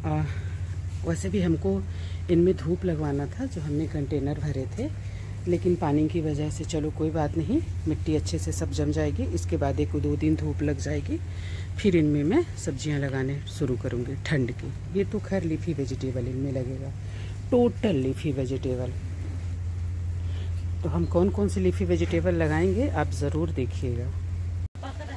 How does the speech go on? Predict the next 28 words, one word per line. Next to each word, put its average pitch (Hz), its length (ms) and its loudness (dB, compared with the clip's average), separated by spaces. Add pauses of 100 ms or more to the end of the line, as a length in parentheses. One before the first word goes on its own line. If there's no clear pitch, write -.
(640)
हाँ 147 280 2 (380)
दोस्तों, 277 360 10
कल 330 340 10
जैसे 240 440 8
ही 392 60 10
हमारा 285 360 8
काम 269 300 8
ख़त्म 311 400 8
हुआ, 285 360 8 (520)
जो 262 360 10
ज़ोरदार 302 560 10
बारिश 269 340 10
शुरू 294 340 6
हुई 269 220 8
है, 233 300 4 (420)
तो 277 40 10 (160)
अभी 247 320 12
तक 330 260 8
लगातार 285 640 10
बारिश 233 440 6
चल 214 160 8
रही 180 220 4
है। 185 80 2
आपको 196 340 4
मैं 220 140 2
दिखाने 220 440 4
के - 160 0
लिए 247 280 4